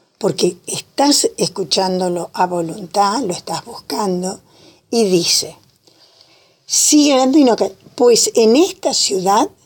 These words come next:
me he reservado un pueblo numeroso". Sos ese pueblo. Estás incluido en este pueblo que hace la voluntad de Dios.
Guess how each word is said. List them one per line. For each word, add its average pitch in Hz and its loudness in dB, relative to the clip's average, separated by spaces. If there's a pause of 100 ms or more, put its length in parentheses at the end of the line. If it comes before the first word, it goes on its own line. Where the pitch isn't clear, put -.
(240)
me 175 2
he 359 4
reservado 185 0
un 156 -4
pueblo 294 0
numeroso". - -6 (760)
Sos - 0
ese - -2
pueblo. - -20 (1400)
Estás - -4
incluido 233 2
en 160 -6
este 165 -10
pueblo 269 0
que - -8
hace 202 2
la 202 0
voluntad 170 -8
de 175 -12
Dios. - -10